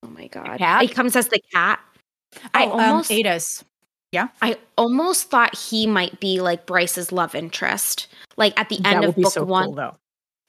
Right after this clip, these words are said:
Speaker 1: Right? I mean, I, I do love Hunt, but I kind of,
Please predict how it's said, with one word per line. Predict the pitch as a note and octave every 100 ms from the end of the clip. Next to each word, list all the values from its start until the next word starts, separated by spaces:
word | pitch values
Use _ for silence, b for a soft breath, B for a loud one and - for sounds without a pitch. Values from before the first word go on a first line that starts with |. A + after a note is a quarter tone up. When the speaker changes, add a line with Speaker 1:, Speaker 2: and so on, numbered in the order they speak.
| G3+
Speaker 1:
Right? | A3 C4+ G#4+ A4+ - B B
I | C#4
mean, | C#4 C#4+
I, | B3+ -
I | B3+
do | G#3+ C4+
love | A#3 G#3+
Hunt, | G3+ G3 A3 B3+
but | A3+
I | G3+
kind | - A3+ B3+
of, | A3